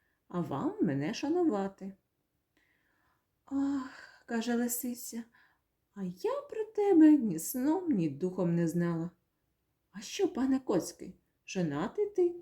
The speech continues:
чи не жонатий?» «Не жонатий я, — каже кіт. — І я, лисиця дівиця,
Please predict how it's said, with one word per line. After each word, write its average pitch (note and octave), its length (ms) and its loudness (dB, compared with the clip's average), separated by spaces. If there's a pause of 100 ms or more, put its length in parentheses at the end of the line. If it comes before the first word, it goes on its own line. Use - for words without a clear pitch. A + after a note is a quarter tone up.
(160)
чи A3 200 -2
не F#3+ 120 4
жонатий?» F3+ 600 -2 (1200)
«Не D#4 180 2
жонатий A3+ 600 2
я, — G#3+ 260 -2 (240)
каже G#3 300 -12
кіт. — - 380 -16 (1300)
І B4 200 -2
я, C#4 200 8
лисиця C4+ 480 2
дівиця, A#3+ 680 -2